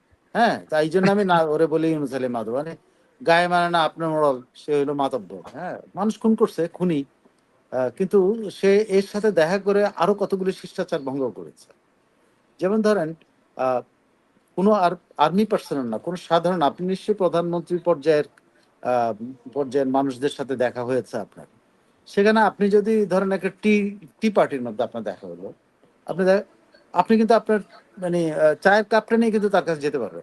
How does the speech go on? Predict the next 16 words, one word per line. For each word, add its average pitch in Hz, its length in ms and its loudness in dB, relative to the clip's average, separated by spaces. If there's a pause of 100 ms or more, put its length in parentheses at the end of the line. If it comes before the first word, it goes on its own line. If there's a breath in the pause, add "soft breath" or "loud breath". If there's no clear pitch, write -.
না। - 80 -20 (260)
This 247 160 0
is 254 100 0
what 226 140 2
the 202 100 4
rule 185 240 2
are, 113 180 -2 (440)
মানে 143 140 -4
সিকিউরিটি 202 540 2
রুল 160 240 0
are। 92 140 -10
কিন্তু - 400 -4
এই 208 60 6
লোকটা 214 300 0
দেখেন, 220 300 -2 (380)
সে 160 480 2